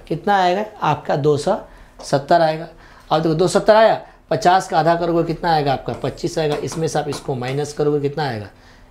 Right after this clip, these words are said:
पाँच, छः में से दो गया चार, और, और ये करोगे तो दो, कितना आएगा, दो सौ पैंतालीस आएगा, माइनस दो सौ पैंतालीस डिग्री। अब ध्यान रखिएगा, मैं आप सभी को एक बात बताना चाहता हूँ, इसमें मैंने आपको अब एक बात और बता, इतना सारा चीज़ आप लोगों ने कर लिया,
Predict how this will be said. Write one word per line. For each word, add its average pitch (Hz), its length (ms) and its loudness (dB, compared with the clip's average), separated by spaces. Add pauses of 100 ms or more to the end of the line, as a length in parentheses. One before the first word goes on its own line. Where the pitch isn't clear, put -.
(280)
पाँच, 165 280 2
छः 147 200 0
में 143 80 -2
से 143 120 -4
दो 135 180 0
गया 131 180 -2
चार, 160 440 0 (400)
और, 123 500 -8
और 131 180 -4
ये 135 160 0
करोगे 131 340 -2
तो 131 160 -10
दो, 117 220 -4
कितना 139 300 -6
आएगा, 135 120 0
दो 143 180 2
सौ 147 140 -2
पैंतालीस 123 420 -4
आएगा, 110 200 -6
माइनस 123 320 -4
दो 120 280 -4
सौ 131 120 -2
पैंतालीस 110 380 -6
डिग्री। 87 220 -12 (460)
अब 160 180 2
ध्यान 170 300 4
रखिएगा, 208 440 6
मैं 160 120 2
आप 180 160 4
सभी 175 260 -4
को 196 60 -2
एक 170 140 -2
बात 160 160 4
बताना 147 280 0
चाहता 139 300 0
हूँ, 190 160 2 (400)
इसमें 180 440 2
मैंने 175 320 2
आपको 151 400 2
अब - 260 0
एक 190 260 2
बात 156 200 4
और 139 160 0
बता, 123 180 -4
इतना 196 280 2
सारा 196 240 6
चीज़ 190 220 2
आप 185 180 4
लोगों 185 200 2
ने 190 100 2
कर 175 180 4
लिया, 180 240 4